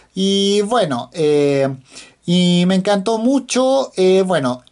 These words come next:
es la única que me gusta por ahora de, de las Mighty Max. Y bueno, ahora, eh, con esto cierro este video review. Cuando estén viendo esto, recuerden comentar, eh, dar su me gusta, también de suscribirse.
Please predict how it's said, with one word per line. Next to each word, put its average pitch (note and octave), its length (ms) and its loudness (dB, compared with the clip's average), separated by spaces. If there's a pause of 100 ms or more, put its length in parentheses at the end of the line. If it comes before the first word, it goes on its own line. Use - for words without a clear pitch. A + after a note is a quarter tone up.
es G#3+ 300 -2
la F#3 440 0
única B3 460 -2
que C4 140 -6
me B3 120 0
gusta B3+ 440 -4
por A#3+ 160 -2
ahora A#3+ 340 0
de, A#3 440 -2 (400)
de G#3+ 80 0
las G#3 320 -2
Mighty A3+ 340 -2
Max. B3+ 400 -2
Y A3 400 -4
bueno, F#3 480 -4 (680)
ahora, A#3+ 800 -2
eh, D#3+ 680 0 (400)
con F#3+ 220 0
esto G#3+ 240 -4
cierro A3+ 320 -2
este A#3 180 -4
video G#3 240 -4
review. G#3+ 600 0 (260)
Cuando G3 240 0
estén G#3 240 -4
viendo A3 320 -2
esto, A#3 240 -4
recuerden G#3+ 500 -2
comentar, G#3 840 -2 (320)
eh, F3 200 2
dar G#3 160 0
su G3+ 200 -6
me F#3 120 2
gusta, A#3 680 -2
también G3+ 320 -4
de G3 80 -6
suscribirse. A3 1080 -2